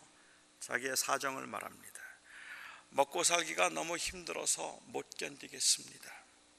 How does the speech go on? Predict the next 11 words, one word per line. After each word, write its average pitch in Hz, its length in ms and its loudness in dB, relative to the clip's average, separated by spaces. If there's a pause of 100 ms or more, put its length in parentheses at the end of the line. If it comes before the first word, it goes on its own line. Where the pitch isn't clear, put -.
(560)
계속되는 175 760 4
기근으로 165 680 0
양식이 156 680 4
떨어져서 151 720 8 (320)
포도원과 160 840 8
밭을 160 720 2
저당 143 460 12
잡고 170 680 6 (160)
양식을 156 600 12
얻으려고 139 560 8
하지만 139 540 2